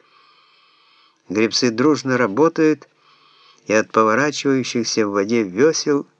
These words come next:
извиваются, уходят в глубину, как бы толстые змеи-медянки с серебряными брюхами. Пот уже градом льет с красных лиц гребцов.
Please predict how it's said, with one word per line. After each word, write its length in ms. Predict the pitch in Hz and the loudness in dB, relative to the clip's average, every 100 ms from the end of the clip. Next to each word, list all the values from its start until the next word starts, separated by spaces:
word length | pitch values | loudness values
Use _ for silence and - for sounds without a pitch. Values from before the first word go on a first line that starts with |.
| _ - | _ -4
извиваются, 880 | 110 85 87 101 127 143 113 - 101 | -4 -4 -4 0 0 -2 -6 -8 -8
уходят 440 | 92 120 113 92 | -4 -2 -2 -4
в 100 | - | -6
глубину, 560 | 90 107 104 113 139 127 | -4 -2 0 0 0 0
как 240 | 123 110 | -2 -4
бы 180 | 95 90 - | -4 -6 -2
толстые 560 | 131 135 127 - 117 98 | 0 0 -2 -2 -2 -2
змеи-медянки 1400 | 80 101 107 127 117 98 90 82 78 139 156 135 139 135 _ - - _ _ | -4 -4 0 0 0 -4 -6 -8 -2 -2 -2 -6 -8 -8 _ -20 -20 _ _
с 80 | - | -8
серебряными 800 | - 101 113 107 101 101 95 | -4 0 0 -2 -6 -6 -6
брюхами. 600 | 92 101 92 76 - - _ _ _ _ _ _ _ _ _ _ _ _ _ _ _ _ _ _ _ _ _ _ _ _ _ _ _ _ | -8 -6 -6 -6 -10 -14 _ _ _ _ _ _ _ _ _ _ _ _ _ _ _ _ _ _ _ _ _ _ _ _ _ _ _ _
Пот 280 | - 147 160 | 2 2 2
уже 240 | 151 147 131 | 2 2 2
градом 640 | 110 120 165 151 131 120 | 0 0 0 0 -2 -2
льет 600 | 107 110 113 92 - - _ _ _ | 0 2 2 0 -8 -20 _ _ _
с 180 | - - | -14 -10
красных 600 | - 110 104 - 104 92 | -4 0 0 -2 -6 -4
лиц 320 | 107 104 92 | -2 -2 -4
гребцов. 720 | 85 92 95 - - 87 73 | -6 -6 -8 -6 -4 -4 -4